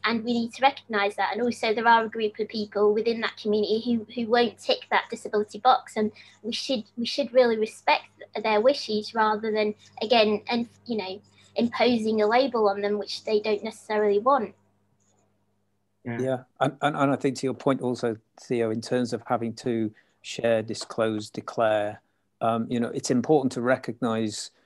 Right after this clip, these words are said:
Speaker 2: uh, you know, the effect, the importance of the Equality Act, uh, and disability as a protected characteristic, uh,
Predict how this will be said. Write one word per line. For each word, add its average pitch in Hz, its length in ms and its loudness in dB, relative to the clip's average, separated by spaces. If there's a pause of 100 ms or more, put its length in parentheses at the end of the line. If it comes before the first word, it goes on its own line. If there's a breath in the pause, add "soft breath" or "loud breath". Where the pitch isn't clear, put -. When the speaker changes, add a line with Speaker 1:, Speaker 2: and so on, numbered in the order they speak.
(460 soft breath)
Speaker 2:
uh, 113 200 -2
you 120 100 -2
know, 113 100 -2
the 110 140 -4
effect, - 300 -4
the 113 120 -4
importance 120 920 -4 (120)
of 107 100 -8
the 113 80 -4
Equality 113 520 -2
Act, - 360 -6 (180)
uh, 110 300 2
and 104 140 -4
disability 113 580 -6
as 101 80 -6
a 101 40 -8
protected 117 460 -6
characteristic, 123 960 -6 (400)
uh, 107 320 2